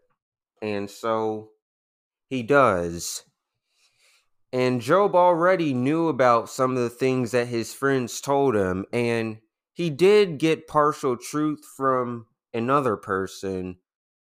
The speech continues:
but God revealed the whole story, the full story.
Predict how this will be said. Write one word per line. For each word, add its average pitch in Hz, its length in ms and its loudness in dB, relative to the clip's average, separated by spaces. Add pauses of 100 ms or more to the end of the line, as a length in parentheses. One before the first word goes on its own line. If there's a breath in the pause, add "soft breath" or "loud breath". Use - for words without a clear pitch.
(220)
but 104 200 -2
God 139 240 4
revealed 135 360 2
the 120 80 4
whole 123 320 2
story, 98 720 -2
the 101 120 -4
full - 440 -8 (200)
story. 90 680 -6